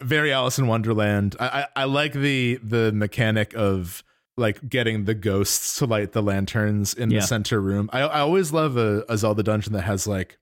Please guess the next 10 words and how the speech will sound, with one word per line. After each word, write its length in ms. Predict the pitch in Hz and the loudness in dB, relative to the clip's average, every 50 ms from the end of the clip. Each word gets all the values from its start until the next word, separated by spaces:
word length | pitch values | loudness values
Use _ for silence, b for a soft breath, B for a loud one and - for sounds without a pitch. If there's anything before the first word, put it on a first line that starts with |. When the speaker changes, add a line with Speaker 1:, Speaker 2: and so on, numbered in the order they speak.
| _ | _
Speaker 1:
sort 160 | - - 170 185 | -4 -2 0 0
of 80 | 170 | 2
a 80 | 151 139 | 0 0
visual 560 | 120 101 120 120 127 107 107 135 135 139 143 | 0 0 0 0 0 2 0 2 2 2 2
sense 320 | 131 - 143 139 131 - | 2 0 0 -2 0 -2
of 80 | - 120 | -4 -4
progression, 640 | - 117 98 104 98 101 - - 147 139 151 143 b b b b b | -4 -4 -2 -2 -2 -2 0 0 -2 -2 -2 -4 b b b b b
because 240 | 143 135 - 156 - | -4 -2 0 0 0
something 260 | 160 151 156 175 175 | 0 0 2 2 2
that 380 | 160 151 135 120 131 - - | 2 2 2 0 -2 -4 -8